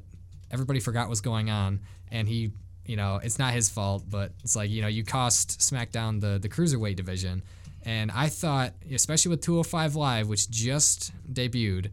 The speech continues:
last night as of this recording, and you're obviously gonna move the guys to SmackDown, right? You know, because they are interested in building characters and creating storylines, and also they might be a better fit there because they haven't really been connecting on Raw. It's like,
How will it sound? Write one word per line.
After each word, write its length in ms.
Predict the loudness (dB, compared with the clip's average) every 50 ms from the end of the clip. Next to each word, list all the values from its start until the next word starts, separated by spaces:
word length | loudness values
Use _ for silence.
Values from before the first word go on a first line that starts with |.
| -10 -16 -16 -16 -16 -14 -8 -4
last 280 | -2 0 2 2 2 2
night 280 | 2 0 -2 -4 -6 -8 -6
as 160 | -2 0 0
of 80 | 0 0
this 180 | 0 -2 -2
recording, 440 | -2 -4 -2 -2 -2 -2 -2 -4 -6 -8 -10 -14 -14 -16 -16 -16 -14 -10 -4
and 160 | -2 -2 -2
you're 300 | 0 0 2 2 2 0 -2 -2
obviously 460 | 0 2 2 4 4 6 4 4 4
gonna 180 | 2 2 2 2
move 200 | 2 2 2 0
the 80 | 0 0
guys 260 | 0 0 0 0 0
to 80 | 2
SmackDown, 540 | 2 2 2 2 -2 -2 -2 -4 -4 -4 -4
right? 280 | -2 -2 -2 -2 -4 -6 -10 -14 -16 -16 -16 -12 -8
You 100 | -4 -4
know, 140 | -2 -2 0
because 440 | -2 0 0 0 0 0 0 -4 -6 -10 -14 -12 -8 -6
they 420 | -4 0 0 2 2 2 2 2 2
are 160 | 0 0 0
interested 420 | 0 0 2 2 2 2 2 2
in 100 | 0 0
building 320 | 2 0 0 0 0 0 0
characters 480 | 0 0 0 0 0 0 -2 0 0
and 220 | 0 0 0 -2 -2
creating 280 | -2 0 0 0 0
storylines, 720 | 0 0 0 0 0 2 2 2 2 4 4 4 4 4 4 2
and 160 | 0 0 0
also 480 | 0 2 4 4 4 2 0 -2 -2 -4 -6 -12 -12 -6
they 120 | -2 0
might 160 | 0 0 0 0
be 80 | 0
a 40 | 0
better 200 | 0 2 0 0
fit 260 | 0 0 -2 -2 0
there 160 | 0 0 0
because 240 | 0 0 0 0 0
they 80 | 0 2
haven't 220 | 0 0 0 0
really 160 | 0 0 0
been 140 | 0 0 0
connecting 360 | 0 0 -2 -2 0 0 0
on 140 | 0 0 0
Raw. 240 | 0 0 -2 -2 -2
It's 100 | -4 -4
like, 140 | -4 -6